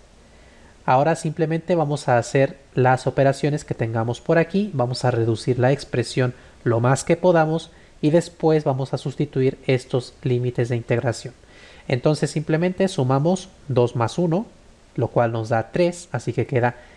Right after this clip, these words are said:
x a la tres sobre tres, y sigue, eh, seguimos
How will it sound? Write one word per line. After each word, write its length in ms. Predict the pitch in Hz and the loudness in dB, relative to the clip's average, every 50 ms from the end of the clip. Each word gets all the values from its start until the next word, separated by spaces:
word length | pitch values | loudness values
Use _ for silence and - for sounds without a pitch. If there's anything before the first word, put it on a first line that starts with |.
| - - - | -20 -4 0
x 340 | 135 127 120 - 131 - - | 0 2 2 0 -2 0 2
a 60 | 151 | 2
la 140 | 135 131 123 | 2 2 0
tres 360 | - 147 143 147 143 - - - - _ | 0 0 0 0 -2 -4 -12 -20 -20 _
sobre 400 | - - - 135 127 123 120 110 | -12 -4 0 0 0 2 0 -2
tres, 420 | - - 160 180 208 220 - - - - - - - - - - - - - - | 0 2 2 2 2 0 -4 -12 -20 -20 -20 -20 -20 -20 -20 -20 -20 -20 -14 -4
y 140 | - 135 131 | -2 -2 0
sigue, 320 | - - 135 127 131 131 - - 135 - - - - | 0 0 2 2 2 0 0 -6 -10 -12 -14 -14 -8
eh, 360 | - 135 123 117 113 113 120 123 | -4 -2 0 2 2 0 0 0
seguimos 560 | - - 127 127 135 135 135 123 - - - | 0 0 0 2 2 2 2 0 -2 -6 -14